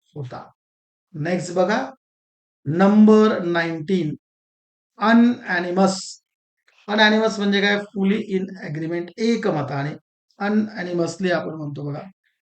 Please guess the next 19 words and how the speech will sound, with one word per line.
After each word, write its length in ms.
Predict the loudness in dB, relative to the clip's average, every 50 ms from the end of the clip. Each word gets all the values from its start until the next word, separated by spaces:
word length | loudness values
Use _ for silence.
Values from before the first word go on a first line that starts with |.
| _ -16
म्हणजे 160 | -14 -14 -10 -6
अनॲनिमस 580 | -2 2 4 4 6 6 6 6 4 2 2 0
म्हणजे 220 | 0 0 0 0
काय 200 | 2 0 0 0
होतं? 240 | -2 -4 -4 -4 -4 -4
तर 200 | -6 -6 -2 -2
एकमताने, 600 | -2 -2 -2 -6 -8 -8 -8 -6 -8 -8 -8 -8 -10 -12
fully 240 | -10 -6 -2 0 0 0
in 100 | 0 -2 -6 -12 -12
agreement. 460 | -10 -8 -6 -6 -6 -6 -8 -10 -14 _ _ _ _ _ _ _ _ _ -2
The 80 | 0 2
decision 500 | 2 2 0 2 2 4 6 6 6 6
was 220 | 6 6 4 4 2 -2 -4 -2
unanimous 640 | 0 2 4 4 4 4 2 2 2 2 0 0 -2 -4 -6
among 380 | -6 -6 -4 -4 -4 -4 -2
the 100 | -2 -4 -4 -4
committee 500 | -4 -6 -6 -6 -6 -6 -4 -2 -2 -2 -4 -6 -12 _ _ -16
members. 640 | -10 -8 -6 -4 -4 -4 -4 -4 -4 -6 -8 -10 -14 -14
म्हणजे 180 | -14 -12 -8